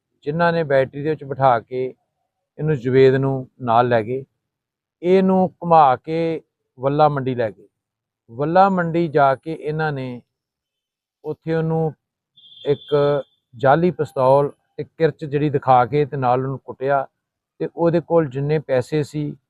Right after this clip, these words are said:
ਡਾਲਰ ਸੀ, ਕੈਸ਼ ਸੀ, ਉਹਦਾ ਆਧਾਰ ਕਾਰਡ, ਉਹਦਾ ਪਰਸ, even ਕਿ ਉਹਦੇ ਪੈਰਾਂ ਦੇ ਜੁੱਤੇ ਵੀ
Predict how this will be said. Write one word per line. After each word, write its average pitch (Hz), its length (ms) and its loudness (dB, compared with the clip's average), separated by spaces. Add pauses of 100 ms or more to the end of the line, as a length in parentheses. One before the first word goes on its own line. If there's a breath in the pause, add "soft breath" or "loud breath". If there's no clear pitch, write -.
(360)
ਡਾਲਰ 131 440 4
ਸੀ, 139 460 -4 (380)
ਕੈਸ਼ 139 400 2
ਸੀ, 143 320 -2 (520)
ਉਹਦਾ 147 200 4
ਆਧਾਰ 131 360 4
ਕਾਰਡ, 139 320 0
ਉਹਦਾ 131 240 0
ਪਰਸ, 139 460 -4 (800)
even 175 220 6
ਕਿ 175 80 4
ਉਹਦੇ 175 380 6 (380)
ਪੈਰਾਂ 151 300 2
ਦੇ 160 140 0
ਜੁੱਤੇ 143 420 0
ਵੀ 127 240 -2